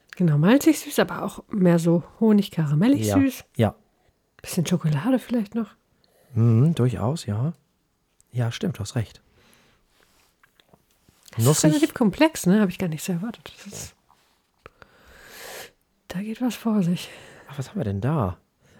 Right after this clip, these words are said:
Speaker 2: Auf der Rückseite des Deckels, der, der, Kro-, des Kronkorkens, zwei Fünfen hab ich da.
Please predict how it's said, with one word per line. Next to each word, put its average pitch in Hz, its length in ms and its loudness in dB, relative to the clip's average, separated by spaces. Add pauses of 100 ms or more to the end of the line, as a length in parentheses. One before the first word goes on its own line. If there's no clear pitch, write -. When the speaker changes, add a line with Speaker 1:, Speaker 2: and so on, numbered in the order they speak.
Speaker 2:
Auf - 140 -4
der 120 120 2
Rückseite 147 540 0
des - 240 -8
Deckels, - 640 -4 (520)
der, 95 280 -2
der, 87 220 -4
Kro-, - 200 -14
des - 160 -8
Kronkorkens, - 840 -4
zwei - 280 -2
Fünfen 131 360 -2
hab 92 100 -8
ich 92 120 -14
da. - 180 -14